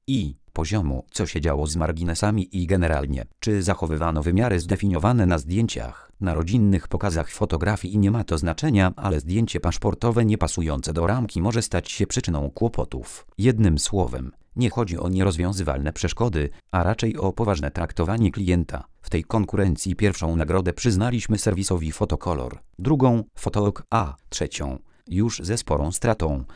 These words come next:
portalom Dprint i Efotonika. Tuż za nimi jest Easy Foto. Tym razem klasyfikację zamyka Wilab. W zestawieniu końcowym osiem labów uzyskało wyraźną przewagę punktową nad pozostałymi. Pierwszym wśród równych został Fotok,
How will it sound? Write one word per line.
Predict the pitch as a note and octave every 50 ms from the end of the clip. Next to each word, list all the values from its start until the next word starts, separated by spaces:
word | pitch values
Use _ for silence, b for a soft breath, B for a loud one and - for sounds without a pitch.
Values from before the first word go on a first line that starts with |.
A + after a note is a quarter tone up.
| B B B
portalom | - G#2+ F#2 - - - E2+ E2 E2+ E2
Dprint | D2+ F2 F2+ - - C2 C2 B1 - - - - -
i | - C#3 A2+ D#2+ C#2+ C2 - - _
Efotonika. | - G2 - G#2 - - E2+ E2 E2+ D#2+ - D#2+ C2+ B1 - - -
Tuż | - C3 C#3+ - F#2+
za | F#2+ F2+
nimi | F2 G#2 A2+ A2 F2+
jest | D#2+ D#2 E2 - -
Easy | G2 E2 - - - A2
Foto. | - B2 A#2+ - - - - - - _
Tym | - F#2+
razem | F2+ G#2+ A2 F#2+ G#2+ G2 -
klasyfikację | - F2 E2+ - - E2+ - E2 F2+ F#2 - - F#2+ D#2
zamyka | C#2+ F2 F#2+ F2+ F#2+ - F#2
Wilab. | D#2 C#2 B1+ B1 - - - -
W | E2 D#2+
zestawieniu | - G#2 - - E2 D2 E2 F#2 G2 G2 E2+ D#2
końcowym | - G2 F2+ E2 - A#2+ A#2 A#2 G#2 F2
osiem | E2 D#2 - - F2 E2+
labów | D#2+ D2+ D2+ F#2 G#2+ - - -
uzyskało | G#2 F2 E2+ E2 - - G#2 A2+ A#2+ A#2+
wyraźną | F2+ E2 F#2 A2+ C3 B2 B2 C3 B2+ A#2+ A#2
przewagę | - - G#2 F2 F2+ E2+ F#2
punktową | - - G2 G2 - - B2+ B2+ A2 A#2 A2+ G#2
nad | E2 C#2+ D2 -
pozostałymi. | - - E2+ F2 F2+ - - E2 C#2+ C2+ C2+ - - - - -
Pierwszym | _ - C#3+ D3 C#3+ - - G2+ F#2+ G2 -
wśród | - - - - F2 D#2 -
równych | - F#2+ E2 D#2+ E2+ E2 D2
został | D#2+ G2+ G#2+ - - F#2+ D#2
Fotok, | D2+ - E2+ E2 G#2 G2+ G#2 - -